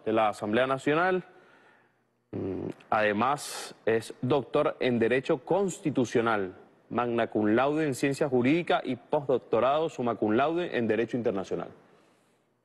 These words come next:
Claro y preciso. Estaremos hablando de un tema que está ya en el debate de el acontecer político nacional y yo diría que también internacional, por el ataque que viene recibiendo.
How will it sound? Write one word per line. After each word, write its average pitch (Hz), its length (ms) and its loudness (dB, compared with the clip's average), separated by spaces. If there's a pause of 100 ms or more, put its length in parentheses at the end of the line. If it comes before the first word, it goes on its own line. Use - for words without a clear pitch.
(340)
Claro 147 320 2
y 160 60 -2
preciso. - 540 -6 (920)
Estaremos 135 400 0
hablando 190 300 2
de 208 80 4
un 165 80 0
tema 208 260 0
que 170 100 4
está 160 440 0
ya 156 180 0
en 202 100 -2
el 190 160 0
debate 151 600 0 (640)
de 104 760 0 (1000)
el 117 160 2
acontecer 120 680 0 (220)
político 160 520 0
nacional 135 460 -2 (140)
y 160 100 2
yo 170 100 4
diría 214 280 0
que 175 100 0
también 156 300 0
internacional, 143 720 -2 (640)
por 101 160 0
el 95 100 2
ataque 120 400 0
que 135 120 2
viene 139 200 2
recibiendo. 117 760 0